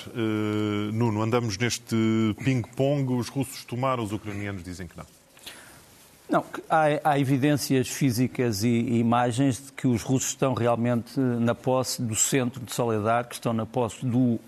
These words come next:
Speaker 2: leste de Soledar e que estão na posse de uma parte do norte de Soledar. Eh, mas isso não quer dizer que a cidade esteja definitivamente na sua posse, porque uma coisa é conquistar uma vila,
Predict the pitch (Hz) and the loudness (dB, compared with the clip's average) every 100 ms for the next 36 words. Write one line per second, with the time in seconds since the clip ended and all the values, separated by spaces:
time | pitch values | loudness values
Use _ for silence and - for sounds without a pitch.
0 | - 120 147 160 - - - 120 110 127 | -6 0 2 2 -2 -4 -2 -2 0 0
1 | 127 - 131 117 - 131 120 131 - 143 | 0 -2 -2 -2 -2 -2 0 -2 0 0
2 | 127 - 117 131 123 - 131 113 101 92 | 0 0 0 0 -2 -2 -2 -2 -4 -6
3 | - - - - - 127 123 123 120 123 | -10 -20 -20 -18 -4 0 2 2 2 4
4 | 143 151 156 147 143 151 131 147 123 127 | 4 4 4 2 0 0 0 0 0 0
5 | 104 139 127 - 139 131 - 123 139 - | 2 0 0 -2 0 0 0 2 2 0
6 | - 143 123 131 139 - - 139 147 131 | -2 0 0 2 0 0 0 0 2 2
7 | 131 127 127 143 135 151 156 - - 135 | 2 2 0 0 0 0 -2 -4 -2 0
8 | 120 135 139 131 120 127 147 131 113 123 | 2 0 0 -2 -4 -2 0 0 0 0
9 | 113 131 135 | 2 2 0